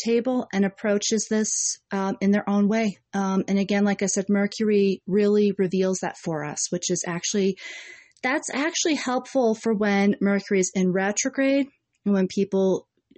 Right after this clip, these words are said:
should say they should kind of accuse you of not listening. Um,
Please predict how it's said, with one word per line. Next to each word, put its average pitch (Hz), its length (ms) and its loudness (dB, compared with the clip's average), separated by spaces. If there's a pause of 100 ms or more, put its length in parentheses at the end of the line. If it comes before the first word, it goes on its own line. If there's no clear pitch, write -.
should 185 280 -2 (200)
say 196 340 2
they 190 160 4
should - 240 -2
kind 190 220 0
of 175 80 -2
accuse 196 440 0
you 190 80 2
of 180 120 0
not 180 240 0
listening. 226 600 2 (640)
Um, 202 420 2